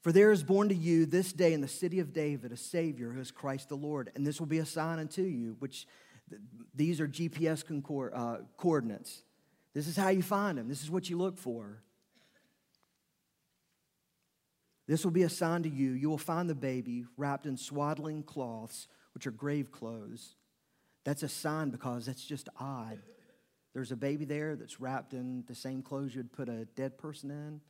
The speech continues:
because these are poor people. "You will find the baby wrapped in swaddling cloths, lying in a manger,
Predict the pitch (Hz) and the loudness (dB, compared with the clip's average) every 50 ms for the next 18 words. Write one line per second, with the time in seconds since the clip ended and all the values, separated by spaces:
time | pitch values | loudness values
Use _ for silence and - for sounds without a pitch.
0 | _ _ _ _ _ _ _ _ - 123 117 131 113 120 135 117 117 110 - - | _ _ _ _ _ _ _ _ -16 -14 -12 -12 -10 -10 -8 -8 -8 -10 -10 -8
1 | 139 135 127 120 - 123 107 - 107 107 107 107 _ _ _ _ _ _ _ _ | -8 -8 -8 -8 -10 -12 -12 -12 -16 -18 -18 -20 _ _ _ _ _ _ _ _
2 | _ _ _ _ _ _ _ _ _ _ _ _ _ _ _ _ _ _ _ _ | _ _ _ _ _ _ _ _ _ _ _ _ _ _ _ _ _ _ _ _
3 | _ _ _ _ _ _ _ _ _ - 139 135 131 - 160 147 156 160 143 147 | _ _ _ _ _ _ _ _ _ -4 -4 -2 0 2 2 2 2 2 2 2
4 | 147 143 135 131 120 139 135 135 127 - 139 127 123 - - 151 139 143 143 147 | 2 2 2 0 -2 0 0 -2 -2 -2 -4 -8 -8 -6 -4 -2 -2 -2 -2 -2
5 | 143 139 135 - 151 135 127 123 123 117 - - 127 131 135 139 135 131 120 117 | -4 -4 -4 -4 -4 -4 -2 -2 -4 -4 -6 -4 -4 -2 0 0 -2 -2 -4 -2
6 | 113 120 131 139 143 139 127 120 - 113 104 98 101 107 | -2 0 0 0 0 -2 -4 -6 -8 -10 -12 -12 -14 -16